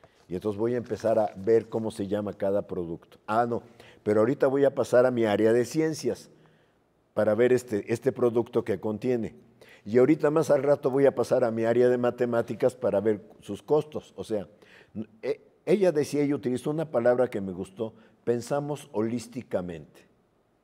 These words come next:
y vamos integrando lenguaje, conciencia con matemáticas, puede ser incluso con historia". ¿Sí? Este, porque aquí cuando se habla de interculturalidad,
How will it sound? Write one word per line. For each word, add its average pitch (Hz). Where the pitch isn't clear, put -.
y 117
vamos 143
integrando 120
lenguaje, 107
conciencia 117
con 104
matemáticas, 104
puede 175
ser 160
incluso 165
con 117
historia". 117
¿Sí? -
Este, 101
porque 110
aquí 156
cuando 160
se 135
habla 131
de 113
interculturalidad, 92